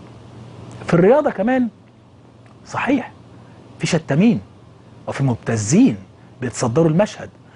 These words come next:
وفي عشوائية في اتحاد الكورة وفشل، وفي تجاهل مستمر للرياضات التانية الفردية اللي بتحقق نجاح، وفي وزارة للشباب والرياضة مش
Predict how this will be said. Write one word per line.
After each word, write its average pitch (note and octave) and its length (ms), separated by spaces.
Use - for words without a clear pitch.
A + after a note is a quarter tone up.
وفي - 160
عشوائية C#3 560
في - 80
اتحاد - 320
الكورة G#3+ 320
وفشل، F#3 440
وفي E3 120
تجاهل D#3+ 360
مستمر D3 720
للرياضات C3 440
التانية F3 300
الفردية C#3+ 600
اللي B2 100
بتحقق C#3+ 460
نجاح، F#3 400
وفي D3 140
وزارة A3 340
للشباب F#3 380
والرياضة F3+ 400
مش G3+ 260